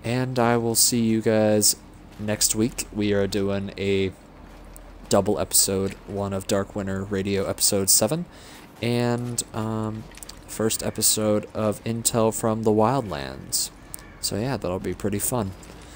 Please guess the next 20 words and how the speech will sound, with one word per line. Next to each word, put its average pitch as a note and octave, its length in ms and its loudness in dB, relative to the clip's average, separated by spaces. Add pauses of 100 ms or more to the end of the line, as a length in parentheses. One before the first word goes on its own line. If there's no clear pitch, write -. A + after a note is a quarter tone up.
(460)
Hope A#2+ 160 -2
you A#2 40 2
guys A2+ 320 8
all A2 200 4
enjoyed, D3 760 0
and, A#2 480 -2
uh, A#2 280 0
yeah, E3 200 -2
I'll B2+ 100 -2
see - 200 4
you A2+ 80 0
guys A2+ 240 -2
next B2 220 -4
time. F#2 260 -4
I'm G#2 80 -12
gonna G2 180 -4
stop - 280 0
the - 80 -4
stream G2+ 420 -2
now. E3 240 0